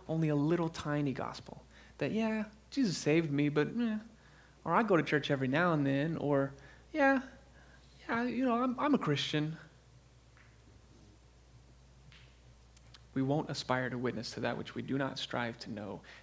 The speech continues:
And so, our whole lives should be centered on and revolving around the good news of the gospel. That Jesus Christ <coughs>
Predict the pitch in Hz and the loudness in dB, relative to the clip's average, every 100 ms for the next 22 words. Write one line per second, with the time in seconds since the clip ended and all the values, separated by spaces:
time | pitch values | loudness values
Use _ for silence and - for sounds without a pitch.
0 | - 127 - - 165 - - - - - | -10 -8 -6 -4 -4 -6 -14 -20 -20 -20
1 | - 117 117 - 156 185 160 117 110 120 | -12 -10 -8 -2 -2 2 2 2 -4 -8
2 | - - - - - 165 165 143 147 143 | -10 -14 -18 -4 0 2 0 2 2 0
3 | 143 - - - 147 151 156 - 127 127 | -4 -14 -10 -4 -4 -4 -8 -6 -6 -4
4 | 127 - 127 - - - - 135 135 139 | -4 -4 -6 -8 -18 -12 0 0 2 0
5 | 151 160 156 147 139 135 123 131 131 - | 2 0 0 -2 0 0 0 -4 -6 -8
6 | - - 135 - 135 131 143 151 147 - | -18 -8 -8 -4 -2 -2 -2 -4 -6 -6
7 | 180 180 - - - - - - - - | -6 -6 -14 -20 -20 -20 -20 -20 -20 -20
8 | - - - - - - - - - - | -20 -20 -20 -20 -20 -20 -20 -20 -20 -20
9 | - - - - - - - - - - | -20 -20 -20 -20 -20 -20 -20 -20 -20 -20
10 | - - - - - - - - - 123 | -20 -20 -20 -20 -20 -20 -20 -20 -8 -6
11 | 131 143 147 143 - - 113 127 - - | -4 -4 -2 -4 -4 -4 -4 -6 -14 -16
12 | - - - - - - - - - - | -20 -20 -20 -20 -20 -20 -20 -20 -20 -20
13 | - - - - - - | -20 -20 -20 -20 -20 -8